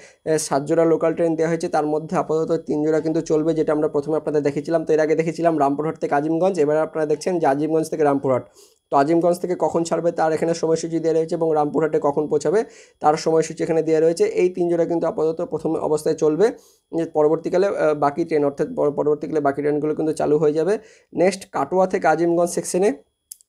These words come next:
এগারো জোড়া লোকাল ট্রেন দেওয়া হয়েছে এবং, আহ, যেটা হচ্ছে প্রথম অবস্থায় ফেজ ওয়ানের ক্ষেত্রে, আহ, টোটাল পাঁচ জোড়া কিন্তু লোকাল ট্রেন চলছে। পাঁচ জোড়ার মধ্যে আপনাদের আমি দেখিয়ে দিব কোন কোন পাঁচ জোড়া। এই যে দেখতে পাচ্ছেন এই পাঁচ জোড়া কিন্তু লোকাল ট্রেন আপাতত চালু হ-,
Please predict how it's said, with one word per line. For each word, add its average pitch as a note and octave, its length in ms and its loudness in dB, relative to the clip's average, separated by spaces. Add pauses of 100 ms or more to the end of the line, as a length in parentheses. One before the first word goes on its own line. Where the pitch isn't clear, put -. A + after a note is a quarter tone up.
(160)
এগারো D3+ 380 2
জোড়া F3 200 4
লোকাল E3 280 2
ট্রেন E3 200 0
দেওয়া D#3 180 2
হয়েছে D#3+ 200 -2
এবং, E3+ 260 -2
আহ, D#3 120 0
যেটা D3+ 200 0
হচ্ছে D#3+ 220 0
প্রথম E3 360 0
অবস্থায় D#3+ 400 0
ফেজ D3 280 0
ওয়ানের D#3 240 0
ক্ষেত্রে, F3 300 0
আহ, - 500 -2
টোটাল E3+ 320 4
পাঁচ D3+ 280 0
জোড়া E3+ 220 2
কিন্তু D#3+ 220 0
লোকাল D#3 280 2
ট্রেন D#3 200 0
চলছে। D#3 320 0
পাঁচ C#3 220 2
জোড়ার D3+ 240 4
মধ্যে D#3 260 0
আপনাদের D3+ 280 0
আমি D3+ 180 4
দেখিয়ে C#3+ 240 0
দিব D#3+ 140 2
কোন D3+ 220 2
কোন D#3 180 2
পাঁচ D3+ 180 0
জোড়া। D3 300 4 (280)
এই D3 80 -6
যে D#3 100 2
দেখতে D#3 220 0
পাচ্ছেন E3 220 2
এই F3+ 220 4
পাঁচ E3+ 240 2
জোড়া D#3+ 200 2
কিন্তু D#3 220 0
লোকাল D3+ 260 2
ট্রেন E3 160 0
আপাতত D3+ 440 2
চালু D3+ 280 2
হ-, D#3+ 180 0